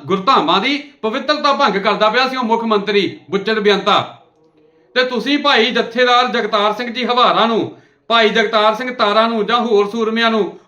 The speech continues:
ਕੌਮੀ ਨਾਇਕ ਕਹਿਣ ਦੀ ਬਜਾਏ ਸੁਖਬੀਰ ਸਿੰਘ ਬਾਦਲ, ਤੂੰ ਤਾਂ ਉਹਨਾਂ ਨੂੰ ਅੱਤਵਾਦੀ, ਵੱਖਵਾਦੀ ਤੇ ਕਾਤਲ ਆਖਦਾ ਆ। ਤੇਰੀਆਂ YouTube ਉੱਤੇ ਸਪੀਚਾਂ ਪਈਆਂ ਹੋਈਆਂ ਜਿਹਦੇ ਵਿੱਚ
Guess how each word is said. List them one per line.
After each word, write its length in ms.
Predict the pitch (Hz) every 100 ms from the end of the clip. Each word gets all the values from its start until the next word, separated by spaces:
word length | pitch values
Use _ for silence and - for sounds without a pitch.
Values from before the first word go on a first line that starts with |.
| -
ਕੌਮੀ 360 | 226 226 269
ਨਾਇਕ 400 | 247 226 233 233
ਕਹਿਣ 240 | 233 233 269
ਦੀ 140 | 269
ਬਜਾਏ 540 | 240 214 214 208 - - -
ਸੁਖਬੀਰ 340 | 196 202 208
ਸਿੰਘ 500 | 190 - - 214 247
ਬਾਦਲ, 480 | 226 196 196 277 302 - - _
ਤੂੰ 200 | 233 269
ਤਾਂ 160 | 311 277
ਉਹਨਾਂ 380 | 220 254 277
ਨੂੰ 340 | 269 277 - 196
ਅੱਤਵਾਦੀ, 540 | 202 233 240 247 254
ਵੱਖਵਾਦੀ 800 | 190 196 202 233 214 254 240 - - _
ਤੇ 100 | 233
ਕਾਤਲ 360 | 233 202 196 254
ਆਖਦਾ 280 | 262 254 262
ਆ। 140 | 254 226 - _
ਤੇਰੀਆਂ 340 | 214 220 254
YouTube 420 | 220 208 220 240 233
ਉੱਤੇ 340 | 240 254 247
ਸਪੀਚਾਂ 480 | 240 208 196 220 240
ਪਈਆਂ 240 | 233 254
ਹੋਈਆਂ 340 | 240 233 269 277 - _
ਜਿਹਦੇ 220 | - 226 254
ਵਿੱਚ 280 | 226 226